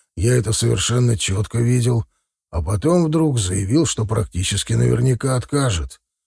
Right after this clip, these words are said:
Но все же хочет с тобой побеседовать перед этим. Через пятьдесят минут ты должен быть у него».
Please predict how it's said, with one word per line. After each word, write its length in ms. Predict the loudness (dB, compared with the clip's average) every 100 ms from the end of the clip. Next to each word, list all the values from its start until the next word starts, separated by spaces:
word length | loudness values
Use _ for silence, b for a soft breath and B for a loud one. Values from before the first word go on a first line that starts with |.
| _ _
Но 380 | -6 -2 0 0
все 220 | 0 0
же 100 | 0
хочет 380 | 0 0 0 -2
с 80 | -2
тобой 300 | -2 0 -2
побеседовать 760 | -2 -2 -2 0 0 0 -2
перед 260 | -2 0 0
этим. 400 | 0 -2 -4 -4 -8 _ _ _ _
Через 280 | -4 -4 -4
пятьдесят 580 | -6 -4 -2 -2 -2
минут 440 | 0 2 2 2 0
ты 160 | -4 -2
должен 400 | 2 2 2 2
быть 200 | 0 0
у 40 |
него». 500 | 2 2 2 0 -4